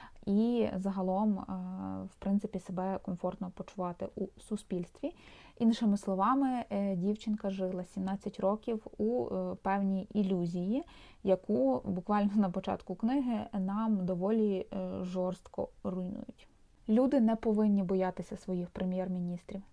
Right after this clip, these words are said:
Це прем'єр-міністри мають боятися свого народу. Коли ця фраза звучить вперше у книжці, вона пробирає мурашками, але...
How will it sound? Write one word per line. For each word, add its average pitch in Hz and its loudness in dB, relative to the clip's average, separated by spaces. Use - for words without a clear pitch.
Це 202 -2
прем'єр-міністри 190 2
мають 175 -2
боятися 190 -4
свого 180 -6
народу. 180 -4
Коли 233 8
ця 226 0
фраза 214 2
звучить 196 -2
вперше - -2
у - -4
книжці, 196 -4
вона 190 0
пробирає 190 0
мурашками, 196 -2
але... 220 6